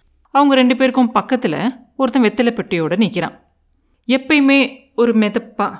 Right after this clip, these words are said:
ஒரு பெருமிதத்தோட, யாருக்குமே தலைகுனியாத நம்ம வந்தியத்தேவன் கூட கொஞ்சம் அடக்க ஒடுக்கத்தோடையே சின்ன பழுவேட்டரையர் முன்னாடி போய் நின்னான்.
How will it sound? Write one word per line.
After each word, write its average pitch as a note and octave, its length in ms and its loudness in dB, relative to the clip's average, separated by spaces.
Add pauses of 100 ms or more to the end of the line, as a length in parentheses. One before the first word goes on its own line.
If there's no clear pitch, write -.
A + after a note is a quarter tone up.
ஒரு A#3 300 -4
பெருமிதத்தோட, A3 880 0 (360)
யாருக்குமே A#3 1200 2 (140)
தலைகுனியாத G3+ 840 2
நம்ம E3+ 320 -2
வந்தியத்தேவன் F3+ 520 -2
கூட C4 300 -6 (320)
கொஞ்சம் B3 300 0
அடக்க A3 460 -2
ஒடுக்கத்தோடையே F#3 680 -2
சின்ன G3 300 0
பழுவேட்டரையர் D#3+ 640 -4
முன்னாடி D#3+ 260 -8
போய் E3 180 -6
நின்னான். F#3+ 360 -2